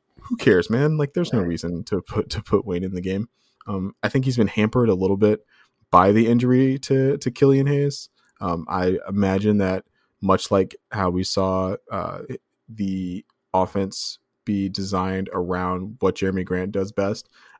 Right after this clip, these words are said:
Speaker 1: I imagine that if Killian were still playing, he would be figuring out what situations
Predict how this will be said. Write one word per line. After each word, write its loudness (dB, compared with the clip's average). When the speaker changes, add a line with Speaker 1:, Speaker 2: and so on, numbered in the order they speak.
Speaker 1:
I 0
imagine 0
that -2
if -4
Killian 0
were -4
still -4
playing, -2
he -4
would -2
be -2
figuring -2
out -2
what -2
situations -6